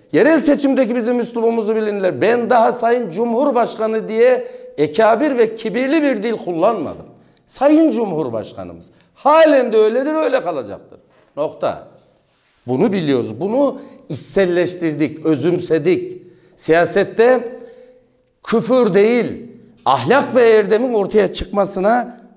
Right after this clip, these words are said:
aracılık edeceğimizi de sizlerle tekrar paylaşmak istiyorum. Ama bunu derken de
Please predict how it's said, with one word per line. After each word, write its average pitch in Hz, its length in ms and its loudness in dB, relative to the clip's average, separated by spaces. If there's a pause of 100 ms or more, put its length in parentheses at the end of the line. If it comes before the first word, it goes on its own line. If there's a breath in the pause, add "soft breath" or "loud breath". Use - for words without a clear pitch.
aracılık 165 560 0
edeceğimizi 147 720 -4
de 190 220 -4 (340)
sizlerle 156 560 -2
tekrar 156 380 -6
paylaşmak 127 540 -4
istiyorum. 82 500 -12
Ama 117 520 0 (640)
bunu 127 340 -2
derken 123 540 0
de 135 240 0